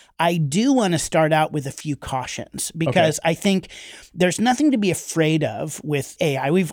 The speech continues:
Speaker 1: all been using A I for years, right? Like, when you start typing a text and it suggests the next word for you,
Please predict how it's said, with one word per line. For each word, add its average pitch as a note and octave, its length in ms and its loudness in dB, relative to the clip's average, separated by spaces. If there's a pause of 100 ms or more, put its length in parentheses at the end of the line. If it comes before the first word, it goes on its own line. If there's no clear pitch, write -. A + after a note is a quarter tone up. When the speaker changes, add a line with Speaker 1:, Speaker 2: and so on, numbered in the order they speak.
Speaker 1:
all G#3 140 4
been A3+ 180 2
using E3 340 0
A C#3+ 200 -2
I C#3 160 -2
for - 200 -8
years, C3 520 -6
right? D3 260 -2
Like, C#3 360 -2 (320)
when D#3+ 280 2
you D3 280 2
start - 380 0
typing F3 460 0
a C3 60 -4
text - 680 -2
and C#3+ 120 0
it - 120 -10
suggests C3+ 960 -2
the D3+ 140 0
next C#3 340 -2
word C3+ 240 -4
for - 140 -4
you, F#3+ 300 0